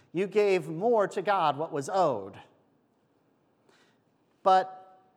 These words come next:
it also had to be paid in a very certain way. The book of, uh, I think it's the book of Deuteronomy, even lists the exact kind of coin because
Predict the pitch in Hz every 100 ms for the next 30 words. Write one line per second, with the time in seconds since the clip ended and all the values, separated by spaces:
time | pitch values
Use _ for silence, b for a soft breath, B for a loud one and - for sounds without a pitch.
0 | _ - 160 208 - 165 160 151 139 135
1 | - 175 147 131 123 127 123 120 - 127
2 | 117 113 113 139 135 110 - B B _
3 | 156 180 - 269 269 202 165 - - _
4 | _ 165 127 113 123 117 127 180 160 -
5 | 165 208 214 214 160 156 - 190 165 165
6 | 185 165 147 165 190 196 170 160 147 196
7 | 220 - - 180 185 165 147 226 240 -
8 | - - 226 226 202 180 - - 233 151
9 | 110 123 - _ _ _ _ _ _ b
10 | b b b 202 196 285 269